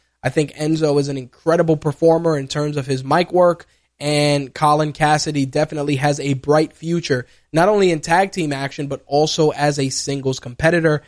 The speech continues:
I am going with new champs on this one, Enzo and Big Cass winning the belts at W W E Roadblock. The tag team titles, bet-,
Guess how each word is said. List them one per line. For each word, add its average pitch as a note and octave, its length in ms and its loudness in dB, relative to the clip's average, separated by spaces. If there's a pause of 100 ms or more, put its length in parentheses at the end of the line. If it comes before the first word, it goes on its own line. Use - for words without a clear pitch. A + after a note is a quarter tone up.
(340)
I D#3+ 200 4
am D#3+ 220 0
going D#3 460 4
with C#3+ 320 2
new D#3 260 2
champs E3 400 0
on D3 180 -2
this D#3+ 220 -2
one, D#3 380 0 (280)
Enzo D3+ 500 2
and C3+ 200 -8
Big D3+ 220 2
Cass D3 440 2 (100)
winning C#3 280 0
the C#3 60 2
belts C#3+ 460 2
at C3 280 -6
W C3+ 220 -2
W C3+ 260 -4
E E3 220 -2 (200)
Roadblock. B2 640 -4 (380)
The D#3+ 400 2 (160)
tag G3 260 2
team G3 200 -4
titles, F#3 440 2
bet-, D#3+ 240 -2